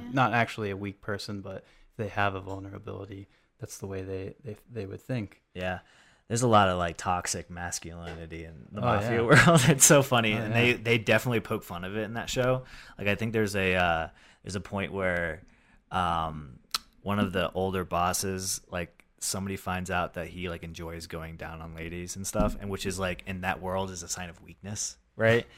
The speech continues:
Speaker 1: Huh.
Speaker 3: And so he, like, ends up killing the g-, the gal that, like, talk had, had, like, created all this, like, rumor, not rumors, but, uh, t-, uh, I guess tea.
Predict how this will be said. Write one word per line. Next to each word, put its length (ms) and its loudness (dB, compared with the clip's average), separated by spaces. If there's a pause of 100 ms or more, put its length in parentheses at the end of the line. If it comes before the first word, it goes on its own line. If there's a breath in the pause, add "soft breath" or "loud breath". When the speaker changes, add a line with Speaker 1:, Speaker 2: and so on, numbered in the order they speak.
(120)
Speaker 1:
Huh. 280 -6
Speaker 3:
And 120 -4
so 420 8
he, 240 0
like, 280 6
ends 300 4
up 240 10 (340 soft breath)
killing 800 6 (100)
the 120 -2
g-, 180 -6 (100)
the 100 -4
gal 360 6
that, 200 4
like, 400 -2 (140)
talk 480 -2
had, 240 -4
had, 320 -6
like, 180 -2 (440)
created 300 2
all 160 2
this, 200 -4
like, 180 -4
rumor, 480 -4
not 240 -4
rumors, 300 -12
but, 240 -12 (140)
uh, 320 -8 (160)
t-, 80 -16 (100)
uh, 240 -6 (600)
I 40 -12
guess 380 -4 (380)
tea. 360 -8